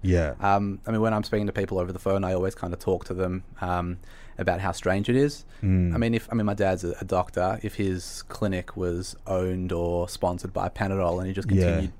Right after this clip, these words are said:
Speaker 1: yeah.
Speaker 2: continually recommended Panadol, I think, you know, people would raise eyebrows.
Speaker 1: Yeah.
Speaker 2: Not really like that in the hearing aid space.
Speaker 1: Yeah,
Speaker 2: Um, and that's
Speaker 1: yeah.
Speaker 2: one of the reasons why we started the business, was we wanted people to be a little bit more clued up about why they were buying what they were buying.
Speaker 1: Mm.
Speaker 2: Uh, they,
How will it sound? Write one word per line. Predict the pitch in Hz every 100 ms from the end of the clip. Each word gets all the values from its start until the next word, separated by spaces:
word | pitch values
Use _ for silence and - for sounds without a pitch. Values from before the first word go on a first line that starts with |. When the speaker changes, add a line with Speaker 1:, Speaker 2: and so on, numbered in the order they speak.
| -
Speaker 1:
yeah. | 104 92
Speaker 2:
continually | 87 131 113 104
recommended | 98 104 98 92
Panadol, | - 101 95 87 87
I |
think, | - 92 -
you | 87
know, |
people | 85 92 90
would | 87
raise | 87 90
eyebrows. | 90 90 120 147 -
Speaker 1:
Yeah. | 98 90 82 73
Speaker 2:
Not | - 104
really | 95 92
like | 87 85
that | 92
in | 90
the | 90
hearing | 90 87 87
aid | 85
space. | - - 98 -
Speaker 1:
Yeah, | 104 92 76 -
Speaker 2:
Um, | - 110
and | 151
that's | 190
Speaker 1:
yeah. | 143
Speaker 2:
one | 131
of | 123
the | 113
reasons | 110 101 98
why | 95 95
we | 92
started | 95 - 92 90
the | 87
business, | 90 90 117 135
was | 92 95 92 90 - - - - -
we | -
wanted | 110 139 131
people | 113 107 104
to | 98 98 92 92 87 - - -
be | - 107
a |
little | 117 117
bit | 113
more | 95
clued | - - 101 92
up | 87 -
about | 87 90 87 87 - - - - -
why | - 92 92 95 95
they | 90 87
were | 90
buying | 90 90 95 95
what | 92
they | 92
were | 90
buying. | 90 92 92 92 92 95 92
Speaker 1:
Mm. |
Speaker 2:
Uh, | 92 95
they, | 87